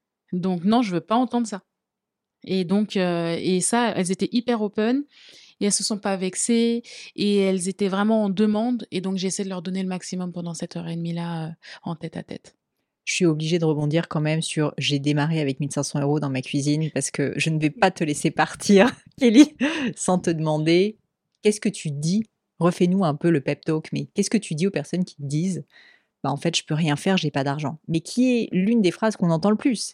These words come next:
Speaker 2: qui est la phrase qui, qui bloque en réalité, euh, tout un panel d'entrepreneurs.
Speaker 1: Je leur dis, « C'est pas vrai. C'est pas vrai. » <laughs> Je, je, et puis la phra-, j-, «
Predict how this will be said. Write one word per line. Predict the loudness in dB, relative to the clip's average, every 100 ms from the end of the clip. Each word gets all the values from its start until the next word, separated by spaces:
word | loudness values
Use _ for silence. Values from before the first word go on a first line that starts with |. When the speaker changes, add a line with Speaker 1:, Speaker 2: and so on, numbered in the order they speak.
| -10
Speaker 2:
qui | 0 4
est | 4
la | 4 2 2
phrase | -2 -4 -4 -2 -4
qui, | -6 -14
qui | -10 -6
bloque | 0 2 2 -2 -16 -8
en | -4
réalité, | -2 -4 0 2 2
euh, | -2 _ -12
tout | -6
un | -4 -2
panel | -2 -2
d'entrepreneurs. | -2 -4 -6 -4 -4 -4 -10
Speaker 1:
Je | -10 -6
leur | -6
dis, « | -6
C'est | -4
pas | 0
vrai. | 0 -4 _ _ _ _ _ _ _ _ _ _ -12 -10
C'est | -8
pas | -4 -4
vrai. » | -2 -6 -10 _ _
<laughs> | _ -4
Je, | 0 0 0
je, | 0
et | 0 -2 -4
puis | -2 2
la | 2
phra-, | -2
j-, « | -8